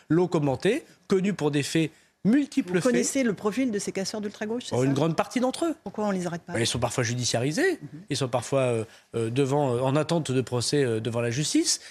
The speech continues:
Speaker 1: Et puis il y a des gens, euh, qu'on connaît, euh, par leur violence, euh, qu'on identifie par leur violence et qu'on, effectivement, qu'on regarde particulièrement lorsqu'il y a des manifestations et qu'on essaie d'interpeller, euh, bien évidemment. Mais quand vous avez mille cinq cents casseurs,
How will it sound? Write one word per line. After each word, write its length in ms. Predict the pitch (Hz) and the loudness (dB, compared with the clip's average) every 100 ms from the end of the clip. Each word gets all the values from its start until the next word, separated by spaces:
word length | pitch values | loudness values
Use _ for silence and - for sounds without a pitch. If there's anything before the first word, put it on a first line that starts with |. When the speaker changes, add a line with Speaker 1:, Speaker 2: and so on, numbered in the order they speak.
| - | -12
Speaker 1:
Et 60 | 117 | -8
puis 140 | 117 | -4
il 20 | 110 | -4
y 20 | |
a 20 | |
des 140 | 110 | -2
gens, 240 | 120 170 156 | 0 2 2
euh, 140 | 120 | 0
qu'on 180 | 117 131 | -2 -4
connaît, 420 | 117 170 165 165 | 0 2 2 2
euh, 140 | 135 117 - - _ - | 0 -4 -8 -20 _ 0
par 100 | 131 | 2
leur 140 | 131 | 2
violence, 600 | 135 190 294 330 - - _ - | 2 2 2 0 -6 -8 _ -6
euh, 160 | 127 120 | -4 -4
qu'on 220 | - 135 | -4 -2
identifie 440 | 143 165 160 147 | 0 0 0 -2
par 160 | 190 123 | 0 0
leur 120 | 117 | 0
violence 460 | 117 147 254 294 - - - | 0 2 2 0 -4 -10 -10
et 100 | 117 | -8
qu'on, 200 | 117 127 | -4 -2
effectivement, 460 | 123 117 127 165 165 | -2 -4 0 0 0
qu'on 140 | 135 | 0
regarde 440 | 117 135 151 143 117 | 2 2 2 2 -2
particulièrement 640 | 131 - 120 131 120 165 | -4 -6 -4 -2 0 0
lorsqu'il 280 | 120 - 123 | -2 -4 -4
y 0 | |
a 40 | |
des 100 | 120 | -4
manifestations 680 | 113 113 110 104 104 214 220 | -4 -6 -6 -8 -4 0 0
et 60 | |
qu'on 100 | - | 0
essaie 220 | 110 107 123 | -4 -4 -4
d'interpeller, 500 | 110 107 - 151 180 | -6 -8 -4 0 0
euh, 120 | 120 | 0
bien 160 | 131 | 0
évidemment. 400 | 131 131 160 240 | 0 0 0 0
Mais 120 | 269 143 | 0 0
quand 100 | 160 | 0
vous 60 | |
avez 120 | 156 | 0
mille 120 | 165 170 | 0 -2
cinq 120 | 175 | -2
cents 160 | 175 | -2
casseurs, 440 | 165 147 - 139 | -2 -2 -2 -4